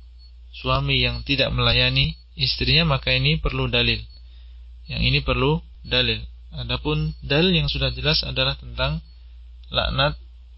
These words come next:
malaikat kepada istri yang, eh, tidak melayani suaminya. Wallahu taala a'lam.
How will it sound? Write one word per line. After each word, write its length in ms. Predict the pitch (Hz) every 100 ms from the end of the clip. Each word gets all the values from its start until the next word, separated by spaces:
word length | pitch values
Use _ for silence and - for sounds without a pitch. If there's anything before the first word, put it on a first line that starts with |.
| - -
malaikat 560 | 123 123 139 147 135 -
kepada 320 | - 120 113
istri 400 | 113 - 143 123
yang, 240 | 131 151 - - - - - - - - -
eh, 320 | - 127 123 117
tidak 320 | 143 147 123
melayani 640 | 123 123 120 120 135 165 170 -
suaminya. 720 | - 127 120 117 113 110 110
Wallahu 480 | 113 135 156 139 117
taala 400 | 113 123 139 165 - -
a'lam. 560 | 120 - 117 113 113